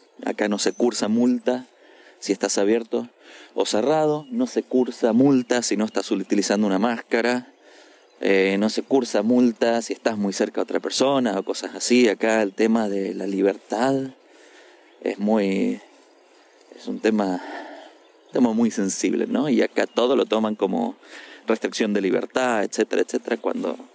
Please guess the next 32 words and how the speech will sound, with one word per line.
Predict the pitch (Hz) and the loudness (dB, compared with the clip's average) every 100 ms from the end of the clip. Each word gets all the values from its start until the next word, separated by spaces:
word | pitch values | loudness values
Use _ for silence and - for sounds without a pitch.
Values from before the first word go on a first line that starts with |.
| _ - | _ -12
son | - - | -10 -6
cosas | - 104 | -6 -6
de | 104 | -4
salud | - 107 101 | 0 0 2
pública, | 110 101 90 - 90 | 2 4 2 0 -2
¿no? | 110 139 - - - - - - - | -2 -4 -8 -20 -20 -20 -20 -18 0
Mi | 117 | 4
viejo | 120 131 120 | 4 4 0
tenía | 110 117 | 2 4
un | 107 | 4
viaje | 104 123 - | 4 2 2
ahora | 120 160 160 156 | 2 4 4 2
que | - | -2
justo | - - 101 | -10 0 2
iba | 95 | 2
a | |
coincidir | 101 95 110 104 | 0 0 0 2
con | 98 | -2
nuestros | - - | -4 -8
cumpleaños, | 98 110 139 156 151 139 135 139 135 107 | -4 0 4 4 4 2 2 2 0 0
iba | |
a | 104 | 0
estar, | 143 - | 0 -4
lo | 123 - | -8 -2
tuvo | 104 107 | 0 0
que | - | -2
cancelar, | - - 143 240 285 - - - - - | -6 -2 0 0 -4 -16 -20 -20 -20 -10
por | - | -8
suerte. | - 107 - 233 - - - - - _ _ - - | -2 -2 -2 -10 -14 -20 -20 -20 -20 _ _ -20 -4
Eh, | - 123 120 117 110 110 104 107 104 | 2 4 4 4 2 0 0 0 2
yo | 117 | 0
tenía, | - 110 113 117 110 107 101 | 2 4 6 6 4 2 2